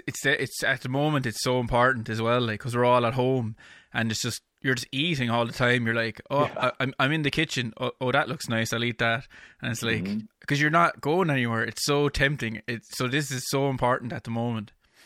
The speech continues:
Speaker 2: Yeah, absolutely. And especially, uh, what's really something that a lot of people haven't thought about is not only is it important while we're home, to make sure that we're, you know, not overdoing it in the kitchen.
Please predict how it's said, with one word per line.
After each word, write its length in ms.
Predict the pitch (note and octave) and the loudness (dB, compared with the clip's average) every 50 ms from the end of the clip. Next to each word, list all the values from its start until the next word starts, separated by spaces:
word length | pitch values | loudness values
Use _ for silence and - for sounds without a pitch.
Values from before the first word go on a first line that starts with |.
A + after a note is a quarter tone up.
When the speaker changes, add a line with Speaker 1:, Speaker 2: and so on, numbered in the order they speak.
| _ _ _ _ _ _ | _ _ _ _ _ _
Speaker 2:
Yeah, 500 | _ G2+ A2 A#2+ B2+ B2 A2+ G2+ - - - - _ _ _ _ _ _ _ _ - - _ - | _ -6 -6 -4 -4 -4 -4 -6 -6 -8 -12 -18 _ _ _ _ _ _ _ _ -20 -20 _ 0
absolutely. 800 | G2+ G#2+ A#2 A2+ A2 - - F#2+ F2+ G2+ G#2 F2+ E2 F#2 F#2 - | 4 4 4 4 2 -2 -4 0 0 2 2 2 2 0 0 0
And 220 | - D3 D#3+ D#3+ C3+ | 2 2 2 2 2
especially, 680 | C3+ - - - D#3+ F#3+ - - D3+ C#3 B2 G#2+ - - - - _ _ _ | 0 0 2 2 2 2 2 2 2 2 2 2 -2 -6 -16 -20 _ _ _
uh, 300 | B2 A#2+ A2 G#2 G2 F#2+ | 8 8 10 10 8 6
what's 420 | - G#2+ G#2 B2 A#2+ - - - | 4 4 4 4 4 4 2 -6
really 540 | A2+ A#2+ D3+ F3+ F3+ E3 D3 C#3 A2+ - - | -2 0 2 2 4 4 2 0 -2 -4 -8
something 320 | - - D#3 C#3 C3+ B2 A#2 | -2 0 0 2 2 4 6
that 100 | A#2 A2+ | 6 8
a 40 | A2 | 10
lot 160 | A2 A2+ A#2 | 10 8 8
of 80 | A2+ A#2+ | 6 4
people 240 | B2+ A2+ A#2 G#2+ | -2 0 0 4
haven't 280 | G#2 A2 G#2 G2+ - - | 4 4 4 2 -2 2
thought 220 | - G#2+ B2 E3+ C3+ | 4 4 6 6 4
about 220 | G#2 F#2 F#2 F#2 | 6 6 6 6
is 180 | G2 F#2+ - - - | 4 2 0 -6 -6
not 240 | A#2 A#2+ C3 D3+ E3 | 0 4 4 6 8
only 220 | D#3 D3+ C#3+ C3+ A#2+ | 6 6 4 2 0
is 120 | A2+ G#2 | 0 0
it 80 | A2 G2+ | 0 0
important 580 | G2+ G2+ - - B2+ B2 - G#2 G#2+ G#2 G#2+ - - _ _ | 0 -2 0 2 2 2 2 2 0 -2 -2 -6 -12 _ _
while 300 | - A2+ B2 B2 A#2 A2 | 0 6 8 10 10 10
we're 160 | G2+ F#2+ F2+ | 10 8 6
home, 560 | E2+ B2 E3+ G#3+ A3 D3+ G2+ F#2 F#2 F#2+ G#2+ - _ _ _ _ _ _ _ _ _ - | 4 4 4 4 4 4 4 2 0 -4 -8 -14 _ _ _ _ _ _ _ _ _ 0
to 60 | B2+ | 0
make 180 | B2+ A#2+ A2 | 2 2 0
sure 160 | - - B2+ A2 | 0 2 6 6
that 140 | A2 A2 G#2+ | 6 6 8
we're, 220 | A2+ A2+ G#2+ G#2 | 8 8 8 6
you 120 | G2+ - G#2+ | 4 2 4
know, 240 | G2 F#2 F#2 - - | 4 4 4 2 0
not 240 | G#2+ G#2 G#2 A2 A2 | 4 6 8 10 10
overdoing 380 | A2 G#2 F#2+ F#2+ - G2+ A2+ G#2+ | 10 8 6 4 4 4 4 4
it 80 | G#2+ - | 2 0
in 60 | F2 E2+ | -2 -6
the 60 | - | 0
kitchen. 440 | - - F#3+ G3 - - D#3 G2 | 4 4 4 4 2 -4 -6 -6